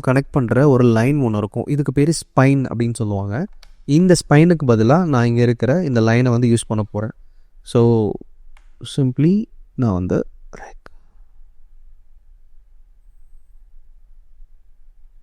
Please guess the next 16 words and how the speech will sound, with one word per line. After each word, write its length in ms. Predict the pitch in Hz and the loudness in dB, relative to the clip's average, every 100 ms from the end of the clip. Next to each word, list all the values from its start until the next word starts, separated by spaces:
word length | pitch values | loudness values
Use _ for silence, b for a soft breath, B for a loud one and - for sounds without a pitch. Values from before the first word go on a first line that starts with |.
| - | -10
இந்த 180 | - 127 | -2 -2
மாதிரி 240 | 110 117 127 | 0 0 0
ஒரு 140 | 107 | -2
லைன் 180 | 104 107 | -4 -6
கொடுத்துக்கிறேன். 500 | 98 107 104 110 175 b b b b - | -8 -10 -6 -4 -6 b b b b -6
If 100 | - | 2
you 60 | 131 | 4
want, 120 | 165 | 4
நீங்க 280 | 165 123 110 | 4 2 2
அதை 160 | 107 | 2
எடிட்டிங் 440 | 104 117 123 123 113 - | 0 0 0 0 -2 -4
ஸ்லைட்டா 420 | 107 98 - 110 - b b b b - | -6 -4 -2 -2 -2 b b b b -6
ஒர்க் 200 | 110 - | -4 -2
அவுட் 100 | 110 113 | -2 -2
பண்ணிக்கலாம். 360 | 104 95 127 196 - - | -6 -4 -6 -6 -12 -20
So, 380 | - - 113 123 | -10 -6 -4 -6